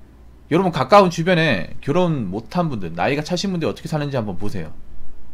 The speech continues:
그 중에 능력 있고 제대로 갖추고 사는 분들이 얼마나 있는지.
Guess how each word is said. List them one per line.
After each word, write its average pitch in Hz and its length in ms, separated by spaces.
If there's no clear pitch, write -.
그 156 120
중에 160 540
능력 180 260
있고 131 400
제대로 143 280
갖추고 165 360
사는 156 220
분들이 127 200
얼마나 107 220
있는지. 82 380